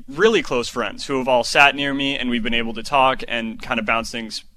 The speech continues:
uh, off each other about the course. And, you know, that's friendship. You have that.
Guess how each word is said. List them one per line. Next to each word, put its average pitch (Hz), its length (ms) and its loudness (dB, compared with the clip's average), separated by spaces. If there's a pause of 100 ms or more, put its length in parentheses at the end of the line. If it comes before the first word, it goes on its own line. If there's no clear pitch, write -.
(280)
uh, 127 180 0
off 151 220 8
each 123 160 -4
other 113 300 -4
about 127 340 2
the 123 60 -8
course. - 420 -2 (300)
And, 117 480 0 (200)
you 165 120 -4
know, 113 320 -4
that's 165 260 6
friendship. 196 480 -2
You 139 140 -4
have 147 320 4
that. 95 240 -6